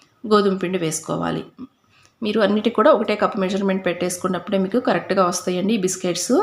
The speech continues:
ఫస్ట్ అయితే నేను ఒక హాఫ్ కప్ వరకు వేశాను, తర్వాత మరి కొద్దిగా వేశాను. అలాగ చూసుకుంటూ వేసుకోండి.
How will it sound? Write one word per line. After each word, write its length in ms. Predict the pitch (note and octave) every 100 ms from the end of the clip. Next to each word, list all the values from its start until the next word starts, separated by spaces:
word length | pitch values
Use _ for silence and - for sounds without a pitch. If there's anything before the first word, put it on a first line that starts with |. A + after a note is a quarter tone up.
| A4+ C4 -
ఫస్ట్ 200 | G#3+ -
అయితే 160 | A3 G#3
నేను 260 | F#3 F#3 F#3+ - - - -
ఒక 120 | -
హాఫ్ 280 | G3 G3 F#3
కప్ 180 | F#3+ F#3+
వరకు 260 | F#3+ F#3+ F#3+
వేశాను, 500 | F3 F3 F3 A#3+ G#4+
తర్వాత 340 | - F#3+ F#3+
మరి 200 | F4 C4+
కొద్దిగా 420 | G3 F3+ F3 F3+ F#3
వేశాను. 460 | F3 E3+ E3+ G#3
అలాగ 300 | E4+ G3 F#3
చూసుకుంటూ 520 | F#3+ B3 A#3+ - A3+
వేసుకోండి. 580 | A#3 F3+ F3 F3 E3+ E3